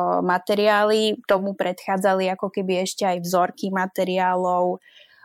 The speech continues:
skúšala som poliesterové vzorky, skúšala som polyamidové, o, ako keby som sa rozhodovala, že ktoré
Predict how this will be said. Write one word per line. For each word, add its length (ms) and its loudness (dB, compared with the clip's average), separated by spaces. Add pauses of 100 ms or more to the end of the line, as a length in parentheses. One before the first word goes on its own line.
(220)
skúšala 560 -2
som 280 -4
poliesterové 1000 0
vzorky, 560 -4
skúšala 480 -6
som 240 -6
polyamidové, 1080 -2
o, 560 -4 (460)
ako 240 -4
keby 400 -4 (320)
som 160 -6
sa 160 0
rozhodovala, 720 0
že 120 -10
ktoré 600 0